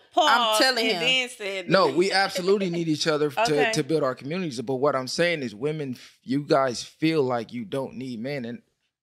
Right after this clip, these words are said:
Speaker 3: that mindset is self-destructive,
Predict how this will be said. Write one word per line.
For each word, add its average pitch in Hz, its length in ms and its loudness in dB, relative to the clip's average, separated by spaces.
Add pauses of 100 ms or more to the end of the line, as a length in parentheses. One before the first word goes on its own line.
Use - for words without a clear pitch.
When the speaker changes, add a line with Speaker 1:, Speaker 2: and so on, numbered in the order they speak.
Speaker 3:
that 170 220 4
mindset 196 680 2
is 185 320 2
self-destructive, 180 840 0